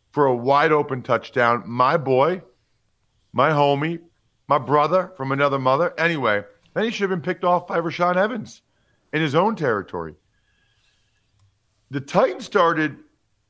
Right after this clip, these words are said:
with a nice drive in the second half. The Titans decided at halftime, "You know what we should do? We should get the ball to A J Brown. He's our best player. He's really our only stud skill guy right now.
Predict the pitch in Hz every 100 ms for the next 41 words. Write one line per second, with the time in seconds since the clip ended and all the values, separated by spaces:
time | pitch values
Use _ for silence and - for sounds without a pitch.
0 | _ _ 143 143 147 147 139 147 131 127
1 | 120 123 104 101 95 135 185 233 262 196
2 | 214 185 139 131 135 - 143 147 180 185
3 | 151 131 120 160 170 _ _ _ _ _
4 | _ _ 160 - 196 135 180 190 196 -
5 | - 170 180 202 196 185 180 185 190 -
6 | 165 156 160 151 131 131 107 92 _ _
7 | _ _ _ _ _ 156 156 160 127 131
8 | 123 - - 151 202 220 - - _ _
9 | _ 135 135 104 127 123 117 107 104 160
10 | 196 202 - - 202 202 156 - 214 214
11 | 196 202 202 202 202 185 196 196 180